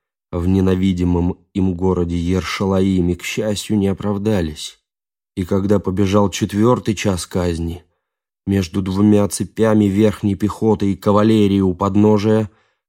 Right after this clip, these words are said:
не осталось, вопреки всем ожиданиям, ни одного человека. Солнце сожгло толпу и погнало её обратно в Ершалаим.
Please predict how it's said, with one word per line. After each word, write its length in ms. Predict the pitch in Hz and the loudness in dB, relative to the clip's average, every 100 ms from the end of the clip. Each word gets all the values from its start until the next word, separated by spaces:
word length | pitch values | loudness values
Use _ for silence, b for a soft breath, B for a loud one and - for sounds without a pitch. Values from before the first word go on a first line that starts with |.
| - | -2
не 120 | 101 | 0
осталось, 560 | 98 - 104 110 104 98 | 0 -2 0 0 0 -2
вопреки 460 | 101 87 107 107 | -4 -2 -2 -2
всем 280 | 104 101 101 | -2 -2 0
ожиданиям, 680 | 98 98 104 107 101 104 110 | 0 0 2 4 4 4 4
ни 120 | 113 | 4
одного 540 | 107 98 104 98 95 | 2 0 0 2 0
человека. 800 | 87 92 82 80 78 - - - _ _ _ _ _ _ _ - | -2 -6 -6 -6 -10 -14 -20 -20 _ _ _ _ _ _ _ -18
Солнце 460 | - 123 110 - | -6 -2 -2 -4
сожгло 500 | 98 104 98 95 113 | -2 -2 -2 -2 0
толпу 480 | 104 104 95 113 113 | 0 -2 -2 0 2
и 80 | 104 | 2
погнало 600 | 92 98 107 120 120 110 | 0 0 2 4 4 4
её 300 | 110 107 101 | 4 4 4
обратно 500 | 101 104 101 101 95 | 2 0 0 -2 -4
в 60 | |
Ершалаим. 880 | 87 98 87 - 87 87 87 80 - | -2 -4 -6 -6 -4 -2 -4 -6 -10